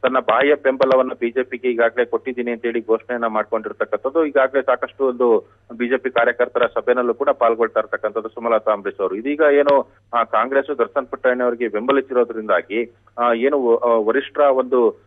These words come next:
ಆ, ಮನವಿಯನ್ನ ಮಾಡ್ಕೊಂಡು, ಮನವಿಯನ್ನ ಮಾಡ್ಕೊಂಡು ಅಥವಾ ಅವರ ಬೆಂಬಲವನ್ನ ಪಡ್ಕೊಂಡು ದರ್ಶನ್ ಪುಟ್ಟಣ್ಣ ಅವ್ರನ್ನ ಬೆಂಬಲಿಸುವಂತ ಸಾಧ್ಯತೆ ನಿಜವಾಗ್ಲೂ ಕೂಡ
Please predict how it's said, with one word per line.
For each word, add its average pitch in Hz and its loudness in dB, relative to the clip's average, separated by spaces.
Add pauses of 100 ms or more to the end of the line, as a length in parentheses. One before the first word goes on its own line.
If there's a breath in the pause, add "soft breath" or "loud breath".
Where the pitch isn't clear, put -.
(140)
ಆ, 117 2
ಮನವಿಯನ್ನ 127 -2
ಮಾಡ್ಕೊಂಡು, 117 0
ಮನವಿಯನ್ನ 113 -2
ಮಾಡ್ಕೊಂಡು 123 0
ಅಥವಾ 135 2
ಅವರ 120 4 (160)
ಬೆಂಬಲವನ್ನ 120 2
ಪಡ್ಕೊಂಡು 120 0 (260)
ದರ್ಶನ್ 127 0
ಪುಟ್ಟಣ್ಣ 123 -2
ಅವ್ರನ್ನ 117 0
ಬೆಂಬಲಿಸುವಂತ 113 -6
ಸಾಧ್ಯತೆ 113 -2
ನಿಜವಾಗ್ಲೂ 123 -4
ಕೂಡ 120 -2